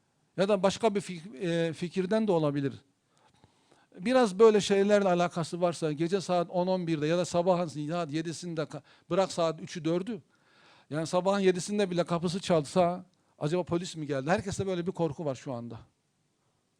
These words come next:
Polis devleti olduk gittik yani. Herkeste bir korku var. Yani kime ne zaman operasyon yapılacağı belli değil.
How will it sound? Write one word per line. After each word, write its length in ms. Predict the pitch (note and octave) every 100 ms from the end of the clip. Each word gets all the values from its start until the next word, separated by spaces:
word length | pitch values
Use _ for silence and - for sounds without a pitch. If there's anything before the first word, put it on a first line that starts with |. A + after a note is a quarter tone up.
| -
Polis 300 | G3 C#4 -
devleti 360 | F#3 E3 E3 -
olduk 320 | D#3 D3 -
gittik 340 | D3 - C#3
yani. 220 | A#2 G#2 G#2+ _ _ _ _ _ _ _ _ _ _ _ _ _ _ _ _ _ _ _ _ _ _ _ _ _
Herkeste 480 | - D#4 C#4 A3+ B3+
bir 60 | A#3
korku 360 | G3+ E3+ -
var. 160 | C3+ G2 - _ _ _ _ _ -
Yani 140 | D3+
kime 320 | - E4 D4+
ne 100 | D#4
zaman 240 | C4+ A3 G#3+
operasyon 500 | G#3+ A#3 A#3+ B3+ A#3+
yapılacağı 480 | G3+ G3+ F3+ G#3
belli 240 | F#3 D3 B2+
değil. 180 | G2+